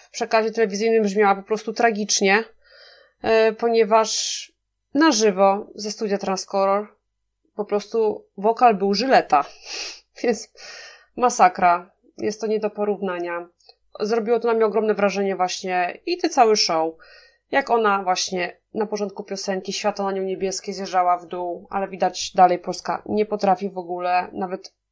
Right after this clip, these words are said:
jakoś uchwycić tego super momentu, żeby on wyglądał spektakularnie dla zwykłego widza w telewizorze. E,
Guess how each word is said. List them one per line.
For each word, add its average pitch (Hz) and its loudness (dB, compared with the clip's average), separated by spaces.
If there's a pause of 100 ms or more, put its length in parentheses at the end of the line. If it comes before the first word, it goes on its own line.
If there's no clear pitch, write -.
(260)
jakoś - -8 (400)
uchwycić 226 -2
tego 190 -4
super 190 -6
momentu, 202 -2
żeby 196 -6
on 240 4
wyglądał 202 4
spektakularnie 196 -2
dla 175 0
zwykłego 180 -6
widza 170 -2
w - -14 (640)
telewizorze. 165 -8 (920)
E, 214 6